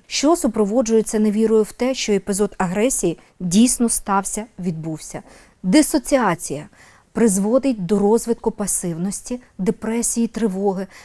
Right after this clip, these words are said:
самозвинувачення та почуття безпорадності. Фаза каяття, відтворення агресором якоїсь фікції закоханості. Агресор поводить себе прямо протилежно епізоду насильства. Відбувається підкріплення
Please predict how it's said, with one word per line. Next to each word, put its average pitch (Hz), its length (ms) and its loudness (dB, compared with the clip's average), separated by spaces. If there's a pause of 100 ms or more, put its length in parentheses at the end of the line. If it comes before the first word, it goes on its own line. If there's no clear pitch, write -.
самозвинувачення 233 1120 2 (180)
та 254 120 -6
почуття 214 500 -10
безпорадності. 170 880 -12 (420)
Фаза 220 300 0
каяття, 226 640 -2 (420)
відтворення 202 920 -4
агресором 180 680 -6 (260)
якоїсь 220 520 -2 (100)
фікції - 580 -6
закоханості. 156 800 -12 (240)
Агресор 220 640 4
поводить 226 480 0
себе 226 240 0
прямо 240 440 0
протилежно 233 640 -2 (100)
епізоду 214 480 -4
насильства. 185 680 -8 (380)
Відбувається 214 840 2
підкріплення 247 840 0